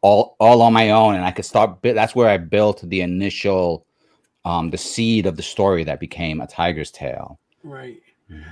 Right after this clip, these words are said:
Speaker 2: So, so talk to us a bit about Tiger's Tale. I know that it's, uh, you know, it's, I love it when you, you've talked about, it's like, you know, you have this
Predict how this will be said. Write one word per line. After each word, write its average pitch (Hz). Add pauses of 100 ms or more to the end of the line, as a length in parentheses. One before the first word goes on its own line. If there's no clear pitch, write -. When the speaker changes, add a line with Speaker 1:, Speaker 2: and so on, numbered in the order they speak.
Speaker 2:
So, 214
so 202
talk 233
to 330
us 254
a 190
bit 147
about 113
Tiger's 113
Tale. 113
I 123
know 156
that 160
it's, - (180)
uh, 143
you 151
know, 147
it's, - (300)
I 190
love 202
it 180
when 170
you, 180
you've 180
talked 185
about, 170
it's 143
like, 135
you 143
know, 139
you 143
have 147
this 139